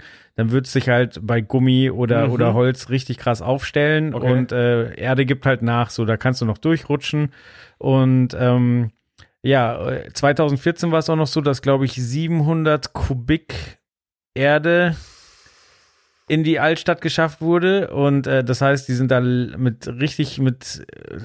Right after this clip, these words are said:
Speaker 1: dreißig Tonnern
Speaker 2: Boah.
Speaker 1: richtig viele angekommen
Speaker 2: Ja.
Speaker 1: und haben halt mitten <laughs> quasi einen Haufen in die Innenstadt gesetzt.
Speaker 2: <laughs> Kenn ich.
Speaker 1: Und,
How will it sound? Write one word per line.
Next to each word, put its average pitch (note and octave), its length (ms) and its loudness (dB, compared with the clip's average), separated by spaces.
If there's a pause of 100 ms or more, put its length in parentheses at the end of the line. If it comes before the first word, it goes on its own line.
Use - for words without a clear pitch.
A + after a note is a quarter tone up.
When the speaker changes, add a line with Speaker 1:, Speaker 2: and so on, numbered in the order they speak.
(140)
Speaker 1:
dreißig C3+ 400 -2
Tonnern C#3+ 680 0
Speaker 2:
Boah. A2 280 -6
Speaker 1:
richtig D#3 320 -2
viele D#3 340 0
angekommen D3+ 480 -2
Speaker 2:
Ja. A2+ 100 2
Speaker 1:
und A#2 60 0
haben C#3 140 0
halt C#3 220 2
mitten D#3+ 840 0 (200)
<laughs> C#3+ 220 -8
quasi C#3+ 300 0
einen C3+ 120 2
Haufen F3 320 0
in E3+ 120 -2
die F3+ 120 -4
Innenstadt D#3+ 400 0
gesetzt. D3+ 400 0
Speaker 2:
<laughs> D3 500 -2 (340)
Kenn A#2+ 200 -6
ich. D#3 80 2
Speaker 1:
Und, D3+ 320 0